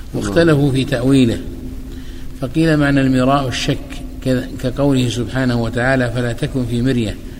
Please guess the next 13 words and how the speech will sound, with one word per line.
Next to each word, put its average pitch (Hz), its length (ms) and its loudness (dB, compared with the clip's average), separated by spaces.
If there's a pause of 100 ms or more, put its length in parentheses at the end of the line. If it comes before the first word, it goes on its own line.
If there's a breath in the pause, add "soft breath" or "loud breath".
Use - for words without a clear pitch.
(600 loud breath)
أي 147 160 6
في 135 160 4
شك. 127 220 -2 (300)
وقيل 131 320 0
المراء 139 440 4
هو 135 320 2
الجدال 127 500 2
المشكك، 120 640 -2 (380)
ذلك 131 380 0
أنه 135 400 2
إذا 123 240 2
جادل 120 500 2
فيه 131 240 2